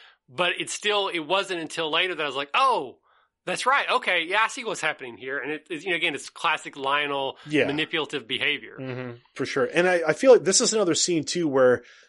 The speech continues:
Speaker 2: you get the Clark and Chloe relationship, and it again kind of shows how tone deaf Clark is in reading the room, right? Because clearly Chloe's upset, but he's assuming that the, her,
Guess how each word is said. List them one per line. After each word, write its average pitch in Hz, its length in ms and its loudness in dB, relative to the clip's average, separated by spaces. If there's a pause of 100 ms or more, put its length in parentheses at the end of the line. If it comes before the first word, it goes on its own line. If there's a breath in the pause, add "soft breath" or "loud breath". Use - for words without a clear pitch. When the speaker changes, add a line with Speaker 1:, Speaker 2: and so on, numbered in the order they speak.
Speaker 2:
you 156 160 -2
get 165 200 4
the 135 120 2
Clark 147 440 2
and 123 160 -8
Chloe 165 360 0
relationship, 123 720 0 (480)
and 135 380 0 (380)
it 156 100 6
again 175 320 4
kind 156 180 2
of 127 80 -2
shows 147 340 0
how 135 160 -2 (100)
tone 226 320 -8
deaf 101 260 -6
Clark 101 320 -8
is - 360 -12 (680)
in 147 360 0
reading 143 340 2
the 120 120 0
room, 104 300 -6 (500)
right? 135 220 0
Because 135 440 -2 (120)
clearly 233 380 0
Chloe's 127 400 0
upset, 107 480 -4 (640)
but - 220 2
he's 165 420 -6
assuming 165 540 0
that 127 180 0
the, 120 80 -6
her, 135 260 2